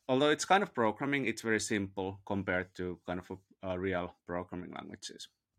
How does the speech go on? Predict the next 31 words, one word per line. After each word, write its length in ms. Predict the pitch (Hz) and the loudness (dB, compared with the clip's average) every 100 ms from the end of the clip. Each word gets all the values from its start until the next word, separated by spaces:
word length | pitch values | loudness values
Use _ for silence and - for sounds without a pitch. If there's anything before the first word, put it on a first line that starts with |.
| _ _ _ _ _ _ - | _ _ _ _ _ _ 0
So 100 | 117 | 4
that's 180 | 151 | 4
what 160 | 165 - | 4 -2
keyword 340 | 135 117 113 | 0 2 0
driven 200 | 104 92 | -2 -4
testing 320 | 87 87 87 76 | -4 -6 -10 -10
is. 200 | 92 - - - - - _ - | -12 -14 -16 -16 -16 -20 _ 0
Um, 520 | 123 127 131 135 127 | 8 8 8 6 6
acceptance 380 | 180 202 - 214 | 6 6 2 0
test 160 | 156 - | 0 0
driven 280 | 139 135 120 | 2 4 2
development 560 | 120 131 117 123 117 | 2 4 2 0 0
then 140 | 120 117 | 2 2
is 100 | - | 4
basically 420 | 123 113 113 110 | 4 4 -2 -4
just 360 | - 113 - 120 | 0 0 0 2
a 220 | 113 107 - _ - - | 2 2 -6 _ -16 0
way 460 | 120 117 113 101 - _ _ _ - - - - _ _ _ _ - | 4 6 6 4 -4 _ _ _ -20 -20 -20 -20 _ _ _ _ 2
to, 200 | 120 113 | 4 8
um, 380 | 110 104 107 - _ _ _ _ _ _ _ _ | 10 10 8 4 _ _ _ _ _ _ _ _
form 380 | - 143 135 131 | -4 6 8 8
requirements. 720 | 147 143 151 131 107 82 87 | 6 8 12 12 12 6 2
Although 240 | 123 120 127 | 4 6 6
it 160 | 120 | 6
has 260 | 151 135 135 | 6 6 6
test 460 | 151 143 - - - | 6 6 6 -4 -6
in 140 | 101 | -4
its 240 | 98 98 98 | -2 -4 -2
name, 400 | 92 90 87 90 | 2 2 2 -2
it's, 160 | - | -4
uh, 240 | 98 98 | -2 -2